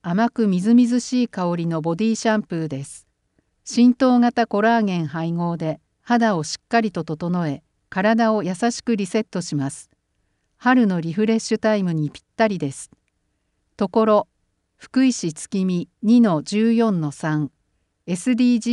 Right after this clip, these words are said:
ーズコミュニティスペースギャラリー。電話、三六零七八零。問い合わせ、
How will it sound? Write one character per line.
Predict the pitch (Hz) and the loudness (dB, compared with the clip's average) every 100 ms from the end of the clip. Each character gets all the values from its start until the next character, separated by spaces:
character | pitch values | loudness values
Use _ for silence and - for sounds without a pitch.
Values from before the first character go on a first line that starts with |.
| 240 | 0
ー | |
ズ | 208 208 - - | 0 -2 -4 -4
コ | 185 | 2
ミ | 214 | 6
ュ | |
ニ | 247 240 | 6 4
テ | 233 | 2
ィ | 233 | 0
ス | - - | -4 0
ペ | 226 | 0
ー | 226 | 0
ス | - | -2
ギ | 214 | 0
ャ | 214 | 0
ラ | 190 | 0
リ | 151 139 127 | -2 -4 -6
ー。 | - _ _ _ _ _ _ - | -12 _ _ _ _ _ _ -2
電 | 202 226 226 | 2 4 4
話、 | 208 185 _ _ | 2 -2 _ _
三 | - 233 240 240 | -6 0 4 4
六 | 233 - 165 139 _ _ | 4 0 -4 -6 _ _
零 | 190 220 240 | 0 2 4
七 | 240 202 | 2 0
八 | 156 156 180 | -4 -6 -6
零。 | 170 156 135 - _ _ _ _ _ _ _ _ _ _ | -4 -4 -6 -12 _ _ _ _ _ _ _ _ _ _
問 | 233 240 | 2 4
い | 240 | 4
合 | 226 | 4
わ | 220 | 0
せ、 | - 202 | 0 -2